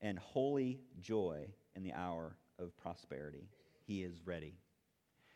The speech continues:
Now, may-, many of you have seen people experiencing incredibly hard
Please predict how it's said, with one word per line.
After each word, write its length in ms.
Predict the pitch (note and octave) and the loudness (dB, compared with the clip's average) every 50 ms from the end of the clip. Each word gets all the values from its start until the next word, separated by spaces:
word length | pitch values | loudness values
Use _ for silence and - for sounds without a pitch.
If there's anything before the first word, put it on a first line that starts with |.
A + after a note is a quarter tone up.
| - - - - - - _ _ | -20 -20 -20 -20 -20 -20 _ _
Now, 80 | B2 A#2+ | 6 8
may-, 320 | B2 C#3 D#3 E3 D#3+ D3+ - | 8 8 6 6 4 2 2
many 200 | C3 D3+ F3 E3 | 2 4 6 6
of 80 | B2+ | 6
you 120 | A#2 A#2+ A2 | 8 8 8
have 120 | A2 G2 | 8 6
seen 360 | - - - D3+ C#3+ C#3+ C#3+ | 2 -2 2 2 4 4 4
people 260 | C3 - A2 G2 G2+ G2 | 4 2 0 4 4 2
experiencing 880 | F#2+ - - - - B2+ B2 A#2+ A#2+ A2+ - - - G2 F#2+ G2 - - | 2 2 -2 0 2 4 4 6 4 2 0 0 -2 0 0 0 -2 -2
incredibly 720 | G#2 G2+ G2+ - - - - C#3+ C#3+ D3 C#3+ C#3 C#3 C3+ | -2 -2 -2 -4 -8 2 6 8 8 8 8 8 8 6
hard 540 | B2 B2+ - - A#2+ A2+ A2+ A2+ A#2 A2+ A2+ | 6 4 4 6 8 8 10 8 8 6 2